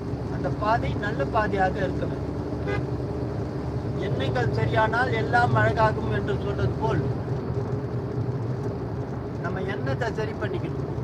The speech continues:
நேற்று பொங்கல் வைக்க வைத்திருந்த அரிசி ஒரு குடி பறவைக்கு வைத்து விட்டு தான்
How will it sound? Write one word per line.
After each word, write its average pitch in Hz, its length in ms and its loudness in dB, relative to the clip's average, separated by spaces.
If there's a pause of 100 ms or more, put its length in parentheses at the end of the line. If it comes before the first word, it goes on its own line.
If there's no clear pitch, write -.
(360)
நேற்று - 280 -4 (120)
பொங்கல் 202 380 -4
வைக்க 180 320 -2 (680)
வைத்திருந்த 160 560 -6 (120)
அரிசி 131 300 -4 (260)
ஒரு - 200 -2
குடி 165 260 -4 (680)
பறவைக்கு 185 540 0
வைத்து 170 360 -4
விட்டு 185 340 -4 (140)
தான் 208 260 0